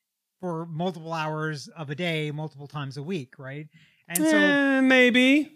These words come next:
Speaker 2: I don't, I, I would push back against that a little
Speaker 1: You
Speaker 2: bit.
Speaker 1: think
Speaker 2: I'm not,
Speaker 1: so?
Speaker 2: I'm,
Speaker 1: Yeah.
Speaker 2: I think it's, it's connection. So it's not,
Speaker 1: Yeah.
Speaker 2: it, it's not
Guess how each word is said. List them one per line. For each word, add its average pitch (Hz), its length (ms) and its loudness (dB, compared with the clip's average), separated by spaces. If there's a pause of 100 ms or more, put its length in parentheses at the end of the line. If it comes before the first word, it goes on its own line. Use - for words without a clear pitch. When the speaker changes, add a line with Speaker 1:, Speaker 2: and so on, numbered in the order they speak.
Speaker 2:
I 285 100 2
don't, 359 180 4
I, 320 320 4
I - 40 6
would 339 180 4
push 349 160 4
back 294 240 2
against 294 380 4
that 127 300 4
a 151 60 4
little 160 220 6
Speaker 1:
You 127 60 4
Speaker 2:
bit. 127 100 6
Speaker 1:
think - 140 2
Speaker 2:
I'm 240 80 4
not, 370 200 4
Speaker 1:
so? - 20 -
Speaker 2:
I'm, 262 140 4
Speaker 1:
Yeah. 330 300 -4 (100)
Speaker 2:
I 294 220 6
think 262 480 4
it's, 190 300 2
it's 185 260 4 (220)
connection. 147 840 4
So 208 240 4
it's 190 180 4
not, 208 340 4
Speaker 1:
Yeah. 151 140 4
Speaker 2:
it, 165 120 2
it's 175 220 4
not 202 480 4